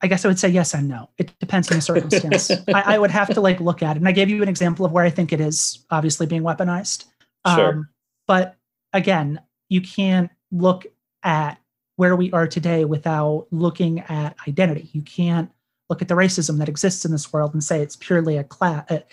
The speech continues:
Speaker 1: it's purely a manifestation of class, because
Speaker 2: Sure.
Speaker 1: it's not. Uh, some of it exists independent of class. Labor unions were super racist up until,
Speaker 2: Mm-hmm.
Speaker 1: I mean, many of them probably still are, but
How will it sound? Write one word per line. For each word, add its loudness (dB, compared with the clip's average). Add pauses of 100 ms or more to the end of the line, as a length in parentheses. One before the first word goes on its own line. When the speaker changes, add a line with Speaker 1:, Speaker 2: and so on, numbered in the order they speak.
(160)
Speaker 1:
it's -2
purely 0
a 0
manifestation -4
of -16
class, -6 (300)
because 0
Speaker 2:
Sure. 4
Speaker 1:
it's -4
not. -2 (380)
Uh, 0
some 0
of 4
it 2
exists -2
independent 0
of -4
class. -6
Labor 4
unions 0 (380)
were 0
super -2
racist -2
up 2
until, 0 (160)
Speaker 2:
Mm-hmm. -4
Speaker 1:
I 4
mean, 2
many 4
of -4
them -6
probably -4
still -4
are, 2
but -2